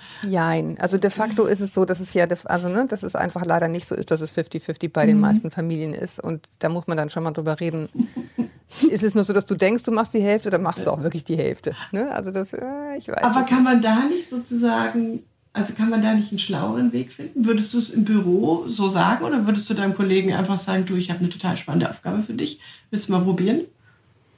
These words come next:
Speaker 2: Also
Speaker 1: Ah, jetzt geht's aber
Speaker 2: kann man
Speaker 1: wirklich
Speaker 2: nicht
Speaker 1: ans Eingemachte, weil, ja, weil ehrlich gesagt, „Ich hab eine total spannende Aufgabe für dich und willst du es nicht mal machen?“, ist ja, ich bin die Mami.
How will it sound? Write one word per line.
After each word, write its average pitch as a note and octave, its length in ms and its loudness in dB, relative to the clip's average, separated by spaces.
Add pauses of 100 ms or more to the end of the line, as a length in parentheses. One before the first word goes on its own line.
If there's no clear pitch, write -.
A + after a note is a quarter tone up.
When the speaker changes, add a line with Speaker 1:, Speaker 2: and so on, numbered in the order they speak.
(960)
Speaker 2:
Also G3+ 280 4
Speaker 1:
Ah, C#3+ 60 -6
jetzt - 140 -10
geht's A3+ 140 0
aber G3 100 4
Speaker 2:
kann - 60 6
man A#3 120 6
Speaker 1:
wirklich A#3 120 4
Speaker 2:
nicht F3 60 2
Speaker 1:
ans D#3 100 0
Eingemachte, E3+ 520 -2
weil, G3+ 260 4 (260)
ja, F#3+ 340 2
weil G3+ 180 2
ehrlich G#3 260 2
gesagt, G#3 480 0
„Ich - 180 -6
hab G#3 100 2
eine G3+ 80 -2
total F#3 280 0
spannende F#3 360 0
Aufgabe F#3+ 520 0
für - 120 -6
dich F#3+ 180 0
und F#3+ 100 -4
willst F#3+ 140 0
du G#3 40 0
es G3 80 -4
nicht G3 120 0
mal F3 100 -2
machen?“, F#3 260 0
ist - 220 -6
ja, G3+ 80 4
ich - 180 -6
bin G3+ 120 0
die F#3+ 100 0
Mami. F#3+ 340 2